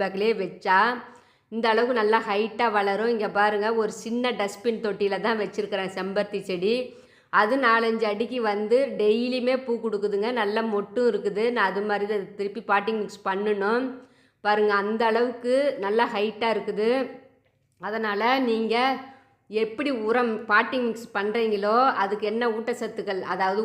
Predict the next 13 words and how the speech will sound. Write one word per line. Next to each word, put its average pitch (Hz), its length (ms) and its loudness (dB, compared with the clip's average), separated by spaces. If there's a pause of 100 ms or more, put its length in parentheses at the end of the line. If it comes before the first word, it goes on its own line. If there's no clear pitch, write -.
(120)
உரம் 240 300 2
என்ன 226 300 0
உயிர் 220 280 -2
உரம் 202 200 -2 (100)
கொடுக்குறீங்களோ 196 600 -2 (560)
அதை 196 240 -2
எப்படி 254 220 -4 (140)
பராமரிக்கிறீங்களோ 208 880 2
அதை 196 180 -2
வெ-, 190 260 -6
பொறுத்து 214 380 -4
தான் 226 200 2
உங்களுக்கு 202 420 -2